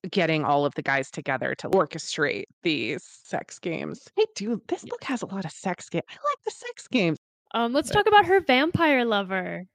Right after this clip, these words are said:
Speaker 2: I loved
Speaker 1: Oh.
Speaker 2: him.
Speaker 1: Yeah, so August or Auguste, we're gonna call him August. August is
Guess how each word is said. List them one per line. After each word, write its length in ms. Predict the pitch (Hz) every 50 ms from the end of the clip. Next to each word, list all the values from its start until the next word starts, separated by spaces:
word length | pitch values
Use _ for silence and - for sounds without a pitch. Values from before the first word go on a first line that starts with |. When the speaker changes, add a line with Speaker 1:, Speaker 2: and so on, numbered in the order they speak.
| _ _ -
Speaker 2:
I 200 | 208 214 208 202
loved 480 | 196 196 196 226 233 254 185 180 - -
Speaker 1:
Oh. 40 | -
Speaker 2:
him. 580 | 247 220 196 185 180 185 196 196 190 190 208 - _ _
Speaker 1:
Yeah, 420 | - 165 160 143 - - - - - -
so 420 | - - - 180 160 160 160 - - _ _ -
August 640 | 175 160 156 160 156 151 156 190 - - - - - -
or 340 | - 165 156 147 147 151 - - _ -
Auguste, 460 | 185 160 - 160 147 - - - - 160 156 156
we're 120 | 160 180 196
gonna 180 | 226 220 220
call 160 | 220 202 165 151
him 80 | 143
August. 500 | - - - - - - - - - - - _ _ _ _ - - - - - -
August 540 | - - 240 285 311 - 392 381 - - - -
is 240 | 240 247 226 -